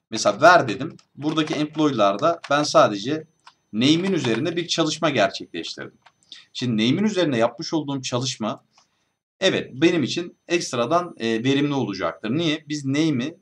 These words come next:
ne yapmış olduk? E, indekslemiş olduk. Ama ben name'in dışında, diyelim ki name'in üzerinde bir çalışma yaptık. E, bunun dışında bu sorguda arkadaşlar ekstradan bir surname'i de dahil edersek,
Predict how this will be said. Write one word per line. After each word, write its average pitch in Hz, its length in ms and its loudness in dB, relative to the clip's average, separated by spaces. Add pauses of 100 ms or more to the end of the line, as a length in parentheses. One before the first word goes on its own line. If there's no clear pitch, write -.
ne 160 60 0
yapmış 156 360 2
olduk? 107 480 -8 (440)
E, 85 320 -6
indekslemiş 151 600 -2
olduk. 65 380 -14 (380)
Ama 185 280 2
ben 190 160 6
name'in 143 520 -2
dışında, 131 460 -4 (140)
diyelim 147 220 0
ki 123 120 -8
name'in 156 300 0
üzerinde 110 380 -4
bir 156 80 0
çalışma - 480 -4
yaptık. 135 500 -4 (280)
E, 110 100 -4
bunun 196 280 4
dışında 139 400 -2
bu 196 80 -6
sorguda 131 440 0
arkadaşlar 90 540 -4
ekstradan 139 560 -2
bir 127 60 -10
surname'i 151 640 0
de 117 120 -2
dahil 113 280 2
edersek, 117 440 -4